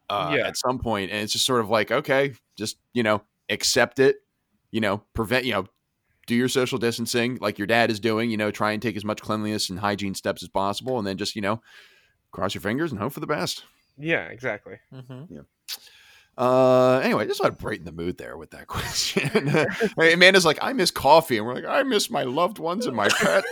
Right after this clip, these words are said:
Speaker 1: and my <laughs>
Speaker 3: Well, yeah.
Speaker 1: freedom, <laughs> society, the sun."
Speaker 2: Well, it's, it's, uh, like, at least for us, like, the four of us, I know that, like, we're all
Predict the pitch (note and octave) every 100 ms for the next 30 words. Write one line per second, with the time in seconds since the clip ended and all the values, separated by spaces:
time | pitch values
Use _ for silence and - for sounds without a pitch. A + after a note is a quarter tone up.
0 | - G4+ - C#3 - G#4+ D4 G#3+ - -
1 | - - - A#3+ A#3 A#3+ C4 D#3+ B2 F3
2 | F3+ G3 F#3+ G3 G3+ - - - - D#3
3 | - F#3 D#3+ E3 F3 D#3 C#3 - E3+ D3+
4 | D#3+ F#3 - - - D#4+ C#4+ - - -
5 | - B3+ B3 B3 A3 F#3+ G3 F3+ _ _
6 | _ G#3+ G3 A#3 - - G#3 E3+ - D3+
7 | F3 - - - - D3+ C#3+ C#3 - D#3
8 | E3 C#3 C3+ C#3 - C#3 C#3 C3+ C3 B2
9 | A2+ A2 _ _ _ _ C3+ D#3 D#3 E3
10 | E3+ E3